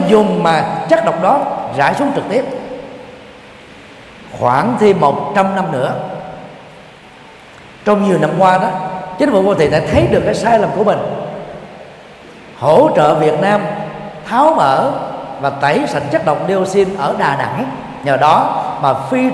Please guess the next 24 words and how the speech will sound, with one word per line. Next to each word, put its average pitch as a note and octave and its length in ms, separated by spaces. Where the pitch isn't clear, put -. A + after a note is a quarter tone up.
trường F3 320
quốc C#4 180
tế C4+ 100
Đà D#3 140
Nẵng C3 280
đã C#3+ 160
được D3+ 160
thành C3 140
lập. B2 140
Và D3+ 120
Hoa G3+ 280
Kỳ F#3+ 100
cũng F#3+ 120
đã A3+ 100
cam G#3 380
kết B3+ 140
với B3+ 80
chính B3+ 220
phủ F3+ 80
Việt E3+ 220
Nam F#3+ 180
sắp C4 220
tới B3+ 240
đó D4 60